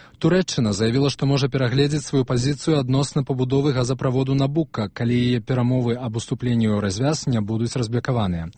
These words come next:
Перамовы пачаліся ў дзве тысячы пятым годзе, аднак былі замарожаныя з запярэчанняў у справе Кіпру. Набука павінен прайсці праз Турэччыну і забяспечыць пастаўкі газу з Блізкага ўсходу ў Еўропу,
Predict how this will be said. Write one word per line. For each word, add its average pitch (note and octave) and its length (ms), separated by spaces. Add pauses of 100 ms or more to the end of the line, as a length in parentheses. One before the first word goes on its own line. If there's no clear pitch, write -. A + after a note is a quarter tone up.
(460)
Перамовы E3+ 380
пачаліся F3 480
ў - 20
дзве D3+ 220
тысячы D#3+ 320
пятым B2 480
годзе, E3+ 400
аднак C#3+ 400
былі D3 180
замарожаныя C#3 800
з B2+ 80
запярэчанняў B2 720
у E3 160
справе G#2+ 400
Кіпру. F#2+ 400 (520)
Набука D#3 440
павінен B2+ 320
прайсці B2+ 400
праз A#2+ 240
Турэччыну E3 560
і E3+ 100
забяспечыць B2+ 560
пастаўкі A2+ 540
газу A#2 240
з G#2 80
Блізкага G#2+ 480
ўсходу D#3 400
ў A#2 320
Еўропу, D3+ 400